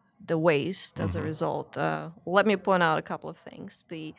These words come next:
Speaker 1: advanced reactors, fast reactors in particular, are being designed to solve some of the waste problem, to
Speaker 2: Mm.
Speaker 1: reutilize the fuel, right?
Speaker 2: Mm-hmm.
Speaker 1: Is it in the energy mix yet? No.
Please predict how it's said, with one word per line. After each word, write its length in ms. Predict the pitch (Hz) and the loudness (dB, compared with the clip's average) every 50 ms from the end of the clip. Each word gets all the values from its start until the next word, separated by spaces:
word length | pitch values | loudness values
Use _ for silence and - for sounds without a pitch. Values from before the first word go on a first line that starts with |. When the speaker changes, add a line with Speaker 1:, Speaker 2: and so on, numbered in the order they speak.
| - - _ _ _ _ _ _ _ _ _ _ - - | -20 -20 _ _ _ _ _ _ _ _ _ _ -2 -2
Speaker 1:
advanced 440 | 202 175 180 202 214 220 220 - - | 2 4 6 6 6 6 2 0 -2
reactors, 420 | 170 - - - - - - - | -2 -2 -2 -2 -4 -4 -4 0
fast 320 | - - - 139 - - - | 4 4 4 4 4 0 -4
reactors 360 | - - - - 180 - - | -6 -6 -6 -10 -10 -8 -8
in 80 | 180 185 | -8 -8
particular, 540 | - 170 165 - - 185 180 - 165 160 160 | -8 -10 -8 -8 -8 -8 -6 -4 -4 -4 -4
are 20 | |
being 220 | 165 180 175 170 170 | -4 -4 -4 -2 -2
designed 560 | 160 160 156 170 175 180 175 170 170 175 175 | -2 0 2 2 4 4 4 2 0 -2 -6
to 100 | - 175 | -8 -10
solve 540 | - - - - - 180 160 165 165 165 - | -8 -8 -4 0 2 2 4 2 2 -2 -6
some 200 | - - 156 156 | -6 -6 -6 -6
of 120 | 151 147 | -6 -8
the 80 | 160 151 | -8 -8
waste 280 | 147 147 160 - - | -8 -8 -10 -10 -10
problem, 360 | - - 151 139 - 139 131 - | -6 -4 -4 -4 -4 -6 -8 -4
to 120 | - 185 | -2 0
Speaker 2:
Mm. 120 | 175 165 165 | 0 2 2
Speaker 1:
reutilize 600 | 175 180 185 185 180 - 196 160 - - 185 - | 4 4 4 4 4 2 0 -2 -2 -2 -4 -10
the 100 | - - | -14 -18
fuel, 380 | _ - - - - 82 170 170 | _ -14 -12 -12 -10 -10 -8 -6
right? 340 | - 165 170 165 165 - - - _ - | -4 -4 -4 -4 -6 -10 -14 -20 _ -12
Speaker 2:
Mm-hmm. 140 | 92 90 - | -8 0 4
Speaker 1:
Is 200 | 190 208 208 196 | 6 6 8 8
it 140 | 214 208 208 | 6 4 4
in 120 | 214 202 196 | 4 4 4
the 160 | 185 - - | 4 4 4
energy 320 | 202 208 214 208 190 214 214 | 4 4 4 4 4 4 4
mix 360 | 220 220 214 - - - - | 4 4 2 0 -2 -2 0
yet? 240 | 240 233 226 - - _ - | 0 0 0 -2 -10 _ -6
No. 540 | 220 233 247 254 233 190 170 160 156 151 | -2 0 2 4 6 6 4 4 2 -2